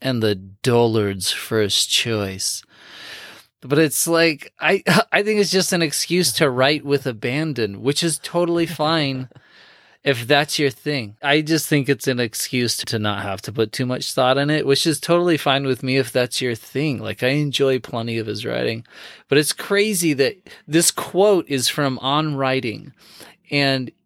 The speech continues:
you can't, in the same book, both call a plotter a dullard,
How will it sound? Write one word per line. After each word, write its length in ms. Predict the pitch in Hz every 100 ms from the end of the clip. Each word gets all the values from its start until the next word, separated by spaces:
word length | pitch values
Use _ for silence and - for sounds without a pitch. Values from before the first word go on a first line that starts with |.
| _
you 160 | 147
can't, 560 | 147 - 214 233 226 - -
in 140 | 160
the 120 | 156
same 680 | 151 - 185 185 190 175 135
book, 460 | 117 143 135 107 - - _ _
both 460 | 120 113 151 160 -
call 420 | - 160 156 147
a 100 | 123
plotter 600 | - - - 143 143 139
a 100 | 123
dullard, 800 | 104 98 117 123 143 156 170 165